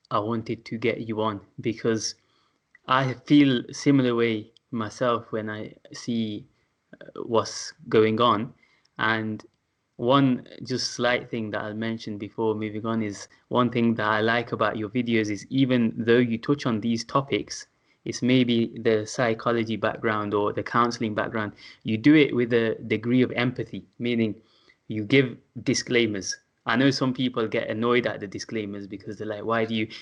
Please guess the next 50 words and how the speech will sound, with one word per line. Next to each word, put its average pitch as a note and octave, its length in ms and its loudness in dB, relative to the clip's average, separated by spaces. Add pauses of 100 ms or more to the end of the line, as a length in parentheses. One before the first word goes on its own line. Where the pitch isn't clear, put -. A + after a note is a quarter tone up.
(180)
but C3 360 6 (140)
<laughs> - 120 -14
I B2+ 100 2
know C3 80 4
you B2 180 4
mentioned B2+ 400 -2
that A2 180 0
in G#2+ 100 -6
one A2+ 140 -2
of G#2+ 80 -6
your G#2+ 120 -6
videos, A2+ 400 -4
but A#2+ 280 2 (360)
it's A#2+ 160 -4
good D3+ 340 4
because B2 380 -2
it B2+ 180 -2
shows C#3+ 380 2
you're B2+ 140 -2
considerate A#2+ 800 -2 (300)
as A2 160 -2
well. A#2+ 240 4 (400)
And A#2+ 140 0
it A#2+ 100 -6
kind C#3 240 2
of, A2+ 160 -2 (300)
um, A2+ 380 -2 (320)
what's B2+ 340 -2
the B2+ 80 -6
word? B2 260 -2 (140)
It - 120 -12
gets C3 260 0
rid C#3+ 160 0
of A#2 320 -4
people A#2 380 -4
just A2+ 340 -10 (500)
picking B2 320 -4
out A2+ 180 0
the B2 60 -2
easy B2 340 -2
thing A2+ 220 0
to A2+ 80 -8
say. A2 360 -2 (100)
Just A#2+ 280 -2
they A#2+ 120 6
don't C3 160 6
wanna B2+ 160 2
listen B2+ 320 2
to A2 120 -6
it, A2 200 -2